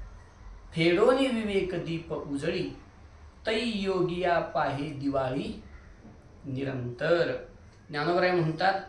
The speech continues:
"अविवेक संपावा आणि विवेकाचा दिवा जीवनामध्ये लागावा." म्हणजे बरं, दुसरा दिवा ज्ञानोबरायांनी सांगितला सहाव्या अध्यायामध्ये,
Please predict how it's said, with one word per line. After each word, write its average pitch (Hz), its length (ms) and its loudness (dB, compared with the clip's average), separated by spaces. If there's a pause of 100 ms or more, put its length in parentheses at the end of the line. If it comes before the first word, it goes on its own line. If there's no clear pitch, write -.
(120)
"अविवेक 208 640 6
संपावा 170 580 2
आणि 175 160 -4
विवेकाचा 165 720 0
दिवा 147 220 -4
जीवनामध्ये 127 720 -8
लागावा." - 380 -12 (1300)
म्हणजे 127 200 -8
बरं, - 240 -4 (920)
दुसरा 175 420 2
दिवा 233 180 6
ज्ञानोबरायांनी 185 600 2
सांगितला 151 540 -4 (960)
सहाव्या - 420 0
अध्यायामध्ये, - 560 -4